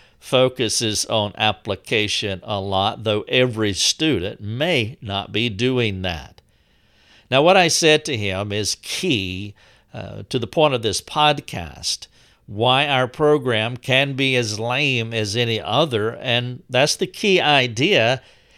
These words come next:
It can be as lame as any other if the only thing that you are doing is stacking knowledge on top of knowledge. This is a huge problem within Christianity.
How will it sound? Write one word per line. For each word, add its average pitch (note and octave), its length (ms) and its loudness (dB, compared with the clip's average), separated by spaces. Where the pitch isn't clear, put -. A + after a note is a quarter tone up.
It B2+ 220 0
can F#3 420 2
be C#3 340 0
as G#2+ 280 0
lame B2+ 420 0
as A2+ 200 0
any A#2+ 280 -2
other A#2+ 800 -2
if A#2 260 0
the G#2+ 160 0
only C#3+ 440 2
thing C3+ 400 -2
that A2+ 180 -2
you A#2+ 240 -2
are G#2+ 140 0
doing G2+ 640 -2
is F2+ 220 -6
stacking B2+ 920 -2
knowledge A2+ 840 -2
on G#2+ 220 0
top G2+ 360 -4
of G2 180 -6
knowledge. G2+ 760 -6
This F#3+ 200 4
is E3 180 2
a C3 180 4
huge D3+ 580 2
problem G2 720 -2
within A2+ 340 -4
Christianity. A2+ 1000 -2